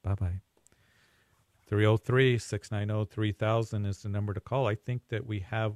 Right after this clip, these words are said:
open lines as we started out with some callers. You can text in a question or a prayer request at seven two zero, three three six, oh eight nine seven.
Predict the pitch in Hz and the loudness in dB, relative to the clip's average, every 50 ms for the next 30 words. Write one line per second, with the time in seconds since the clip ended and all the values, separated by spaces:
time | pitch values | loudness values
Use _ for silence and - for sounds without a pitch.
0 | - 117 107 - - 113 104 101 101 101 101 98 101 110 117 143 160 165 160 - | -6 -8 -8 -8 -6 -6 -4 -2 -2 -2 -2 -2 -2 -2 -2 -2 -2 -4 -6 -6
1 | - 98 95 90 87 - - 107 98 92 90 - - - 98 98 98 98 95 98 | -2 -2 -2 -2 -4 -6 -8 -4 -4 -4 -4 -4 -6 -4 -2 -2 0 0 0 0
2 | 95 101 113 98 92 - - 98 90 - - 101 98 98 101 107 110 120 117 - | 0 0 0 -2 -6 -4 -4 -8 -8 -6 -4 -2 0 0 2 2 2 0 0 -4
3 | - _ _ - - - - _ _ - - 101 - 98 92 - - 113 104 - | -8 _ _ -20 -20 -20 -20 _ _ -4 -2 0 2 2 0 2 2 2 2 2
4 | - - 113 110 107 104 92 - - 101 98 - - 120 117 117 120 127 135 107 | 0 -4 -2 -2 0 -2 -2 0 0 -2 0 0 -4 -4 -4 -2 -4 -4 -2 -2
5 | 95 92 90 90 - - 98 95 98 101 101 - - 107 107 - - 101 92 - | 0 0 0 -2 -2 0 0 2 2 2 0 0 0 0 0 0 -2 -8 -6 -2
6 | - 101 98 101 98 - - 101 92 - - 95 95 98 98 - - 104 101 98 | 0 0 0 0 0 -2 -2 -4 -2 0 0 2 2 2 0 0 -2 -2 -2 -2
7 | - - 98 90 90 - - - 104 101 - - 104 95 92 92 90 92 - 92 | -2 -4 -4 -4 -4 -4 -2 -2 -2 -2 -2 0 2 4 4 4 4 2 2 0
8 | 90 92 92 - - 98 95 101 110 110 | 2 0 0 0 2 2 4 4 4 2